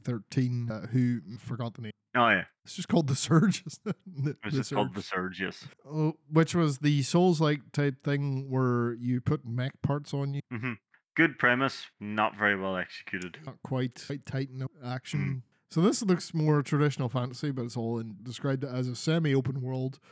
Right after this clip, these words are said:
Speaker 1: full of ancient mysteries and threats. <clears throat> Out, the Outlast trial. What the bloody hell is this?
Speaker 2: As in Outlast, Outlast?
Speaker 1: Yeah,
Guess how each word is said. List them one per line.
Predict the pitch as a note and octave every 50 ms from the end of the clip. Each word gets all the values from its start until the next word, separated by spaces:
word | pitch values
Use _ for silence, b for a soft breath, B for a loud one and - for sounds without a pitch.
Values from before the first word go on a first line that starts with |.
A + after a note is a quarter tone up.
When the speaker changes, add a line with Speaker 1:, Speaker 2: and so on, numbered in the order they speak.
| b b
Speaker 1:
full | b - E3 E3
of | D#3+ D3+
ancient | E3 F3 F3 - G3 F3
mysteries | E3+ D#3+ E3 - - F3 F3 D#3+ C#3
and | D#3+ D#3+ C#3+
threats. | - C#3+ D#3 D3+ D3+ - - - - _ _ _ -
<clears throat> | G3+ G#3 - - D3+ C3 G#2+ G#2 - _ -
Out, | E3 G3 B3 - _ _ _
the | - C#3 C#3+ D#3+ D#3 D3
Outlast | D#3 E3+ - - D3+ F3+ F#3 F#3 F3 -
trial. | - - D#3+ D3 C3+ A#2+ G#2 F#2 F#2 _ -
What | F#2+ G#2+ C3+ D#3+ E3+ -
the | -
bloody | B2 A#2+ C3 C#3 C#3 C#3+
hell | C3+ B2+ B2 B2+ B2+ A#2+
is | G#2 A2+
this? | B2+ D3 D#3 - - _ _ _ _ _ -
Speaker 2:
As | - G2+ F2+ F2
in | G#2 G2+ G2 G2 F#2 D#2+ - _ _ _ _ -
Outlast, | F#2+ F#2+ G#2+ - C#3+ F3+ G#3 A3 - -
Outlast? | B3 C4 C4+ C4 C#4+ C#4 B3 - - - _ _ _ _ _
Speaker 1:
Yeah, | - D#3+ E3 D#3 D3+ C#3